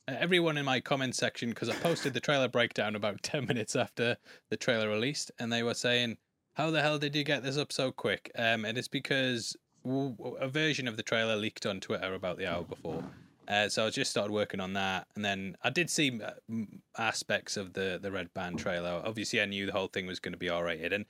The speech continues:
to be honest, did it really add that much? From what I saw, it was, you know, a couple of gory shots, and that was it. Um, the Green Band trailer to me, just basing my opinion off that,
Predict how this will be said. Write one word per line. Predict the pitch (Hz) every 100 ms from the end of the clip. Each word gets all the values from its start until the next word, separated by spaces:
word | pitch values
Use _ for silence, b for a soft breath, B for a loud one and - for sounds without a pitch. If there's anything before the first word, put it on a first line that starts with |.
| B B
to | -
be | 151 180
honest, | 135 120 - -
did | 156
it | 123
really | 139 135
add | 139 143
that | 143 127
much? | 135 165 - - - -
From | 123
what | 120 123
I | 123 117
saw, | - 131 104
it | 104
was, | 92 98 - - - _ -
you | 98
know, | 92 90 87 -
a | 113
couple | 104 - 95
of | 98 - -
gory | 104 92 90
shots, | - 98 - -
and | 92
that | 87 -
was | 85
it. | 90 87 - _ b b b -
Um, | 120 120 120 117 117 110 - _ _ _ _ _ -
the | 131 139
Green | 135 190 196
Band | 147 139 120
trailer | 135 120 110
to |
me, | 107 110 139
just | 139 131
basing | - 120 - 113 107 101
my | 113
opinion | 107 - 107 98
off | 95
that, | - 101 95